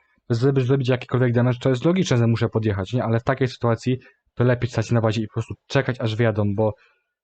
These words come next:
to, aż przeciwnicy wyjadą, jest kwestią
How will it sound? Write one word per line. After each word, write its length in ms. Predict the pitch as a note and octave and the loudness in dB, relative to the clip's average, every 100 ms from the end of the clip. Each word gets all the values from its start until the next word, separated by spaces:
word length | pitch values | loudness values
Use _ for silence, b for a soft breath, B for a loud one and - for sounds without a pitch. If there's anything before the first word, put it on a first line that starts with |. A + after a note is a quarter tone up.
| _ _ _ _ _ _ _ | _ _ _ _ _ _ _
to, 200 | F#3 - | -2 0
aż 120 | - | -2
przeciwnicy 520 | C#3 - C#3 C3 D3 | -6 -4 -4 -4 -2
wyjadą, 320 | C#3 C3 C3 | 0 0 0
jest 160 | B2 - | 0 -2
kwestią 680 | - B2 - B2 A#2+ A2+ | -4 -4 -4 -2 0 0